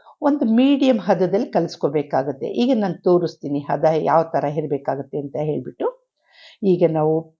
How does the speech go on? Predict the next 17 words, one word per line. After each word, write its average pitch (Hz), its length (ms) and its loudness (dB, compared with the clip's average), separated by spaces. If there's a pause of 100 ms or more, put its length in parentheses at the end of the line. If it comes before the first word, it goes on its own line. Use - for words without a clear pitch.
(120)
ಚಪಾತಿ, 180 840 0
ಪೂರಿ 180 280 0
ಎಲ್ಲ 160 220 0
ಮಾಡ್ತೀವಲ್ಲ, 180 520 -2 (460)
ಆ 285 180 0
ಹದದಷ್ಟು 165 640 -2
ಇರ್ಬೇಕಾಗತ್ತೆ. 143 680 -6
ನೋಡಿ, 170 400 0
ಇವಾಗ 165 300 0
ನಾನ್ 135 280 -4
ತೋರಿಸ್ತೀನಿ 147 680 -4
ಪ್ರೆಸ್ 160 260 -8
ಮಾಡ್ಬಿಟ್ಟು. 143 760 -6 (360)
ನೋಡಿ, 175 460 2 (580)
ಆ, - 20 -6 (1200)
ಈ 330 200 6
ತರ - 200 -2